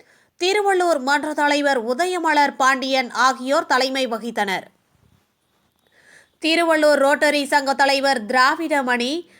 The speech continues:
மற்றும் பொங்கல் விழா சேர்மன் டி ஆர் எஸ் சந்துரு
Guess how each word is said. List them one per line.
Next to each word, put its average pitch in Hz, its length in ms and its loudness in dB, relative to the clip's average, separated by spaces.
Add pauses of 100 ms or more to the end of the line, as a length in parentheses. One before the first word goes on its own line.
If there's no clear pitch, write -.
(120)
மற்றும் 330 420 0
பொங்கல் 349 400 0
விழா 330 300 4
சேர்மன் 302 580 0
டி 330 120 -4 (220)
ஆர் 302 140 2 (120)
எஸ் 277 160 -6 (140)
சந்துரு 320 440 0